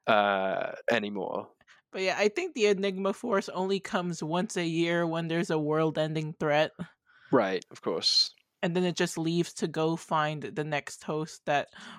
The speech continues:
Speaker 2: might face a world-ending threat.
Speaker 1: Yeah. But I, I just, I don't like it as a, I don't like it as a thing. Like, it's not fun.
Speaker 2: Yeah.
Speaker 1: It's, it's, it's, it's a bit like, like, in these situations, right, if you have big world threats, what happens is the world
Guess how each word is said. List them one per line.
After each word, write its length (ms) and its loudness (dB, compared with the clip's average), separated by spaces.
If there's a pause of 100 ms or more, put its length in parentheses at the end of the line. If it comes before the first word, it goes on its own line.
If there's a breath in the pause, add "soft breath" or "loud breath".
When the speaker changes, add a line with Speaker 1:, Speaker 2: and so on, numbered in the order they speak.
(160 loud breath)
Speaker 2:
might 380 -2 (140)
face 440 -2
a 80 0
world-ending 760 2
threat. 320 4 (840 soft breath)
Speaker 1:
Yeah. 180 4 (480)
But 140 8
I, 80 8 (100)
I 40 6
just, 180 2
I 80 8
don't 160 8
like 220 8
it 60 6
as 140 4
a, 220 8
I 80 8
don't 100 8
like 160 4
it 40 -4
as 100 -2
a 40 0
thing. 400 2
Like, 180 -2
it's 120 2
not 140 6
fun. 560 6 (560)
Speaker 2:
Yeah. 60 -4
Speaker 1:
It's, 200 0
it's, 280 2
it's, 320 -4 (380)
it's 120 -8
a 40 -4
bit 200 8
like, 520 2 (340 loud breath)
like, 280 12 (200)
in 120 8
these 160 4
situations, 680 4
right, 220 10
if 120 -2
you 80 4
have 160 2
big 180 4
world 300 6
threats, 540 2 (100)
what 260 10
happens 300 4
is 120 -6
the 80 0
world 340 4